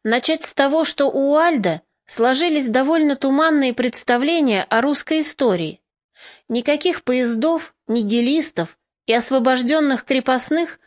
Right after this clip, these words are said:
в России конца восемнадцатого века не было и в помине.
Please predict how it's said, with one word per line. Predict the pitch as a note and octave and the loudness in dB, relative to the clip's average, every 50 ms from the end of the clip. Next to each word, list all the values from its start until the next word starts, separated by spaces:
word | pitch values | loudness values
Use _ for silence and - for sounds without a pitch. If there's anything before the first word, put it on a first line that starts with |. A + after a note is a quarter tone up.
| _ _ _ | _ _ _
в | A3 | -2
России | A3+ B3+ C4+ B3+ - - B3+ A3+ G#3+ | 0 0 0 0 0 0 0 0 0
конца | G#3 - B3 B3 B3 A#3+ B3+ A3 G#3 | 0 0 0 0 0 0 0 0 0
восемнадцатого | A3 G#3 - B3+ B3 B3 A#3+ A3 G#3+ - A#3 - B3+ A#3+ C4 B3+ | 0 0 0 0 0 0 0 0 -2 -4 -4 -4 -2 0 0 0
века | A3+ A3+ G#3 F#3+ - - - - - _ _ _ _ _ | 0 0 0 0 -2 -6 -10 -12 -12 _ _ _ _ _
не | B3 B3 C#4+ D#4 C#4 | -4 0 0 0 2
было | B3+ C#4+ C#4+ D4 | 2 2 0 0
и | |
в | C#4 - | -2 -2
помине. | - - C#4+ C#4+ C4+ A#3 G3 D#3+ D3 - - | -2 0 0 2 2 0 -2 -2 -6 -8 -14